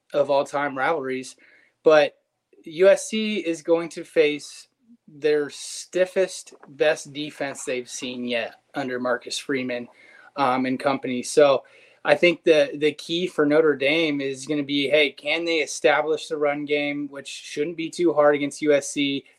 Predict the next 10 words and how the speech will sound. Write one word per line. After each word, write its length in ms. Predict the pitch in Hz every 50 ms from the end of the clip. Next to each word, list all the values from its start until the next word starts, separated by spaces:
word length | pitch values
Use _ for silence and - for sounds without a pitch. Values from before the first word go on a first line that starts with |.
| _
control 640 | - - - 147 127 - - - 170 160 160 170 170
the 140 | 165 165 156
clock, 640 | - - - 170 170 170 165 147 139 135 - - - - _ _ _ _ _ _ _ _ -
um, 480 | 151 143 139 135 131 131 127 135 127 -
and 160 | 165 151 151
then 100 | 151 147
have 260 | 143 - 160 156 151 151
that 240 | 156 151 143 127
defense 560 | 123 147 160 170 - - 151 143 143 139 - -
maybe 500 | 151 147 143 151 147 147 143 139 143